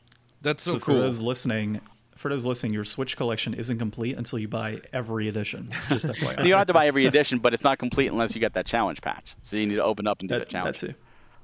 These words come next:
Speaker 2: True.
Speaker 1: That's, that's all so cool. I mean, <clears throat> that's all the things, and we've definitely talked about a lot of that stuff before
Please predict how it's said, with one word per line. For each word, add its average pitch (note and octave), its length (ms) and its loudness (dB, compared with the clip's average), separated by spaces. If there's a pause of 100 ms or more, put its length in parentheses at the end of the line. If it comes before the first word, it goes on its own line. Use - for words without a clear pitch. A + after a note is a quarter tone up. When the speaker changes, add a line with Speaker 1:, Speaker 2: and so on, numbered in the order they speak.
(220)
Speaker 2:
True. - 320 -6 (1800)
Speaker 1:
That's, D3 280 -6
that's D#3+ 280 -4
all D#3 140 4
so C#3+ 200 -2
cool. C3+ 240 0
I A#2 100 -2
mean, C3 180 -4 (240)
<clears throat> - 240 -12
that's - 220 2
all G#3+ 100 -2
the F3 100 -8
things, D3+ 240 -4
and B2+ 140 -4
we've D3+ 160 -4
definitely D#3+ 260 -2
talked B2+ 300 -2
about G#2 220 -2
a G2 40 -2
lot G#2 220 0
of G#2 60 -6
that G2+ 180 -2
stuff - 280 -6
before A2 480 -2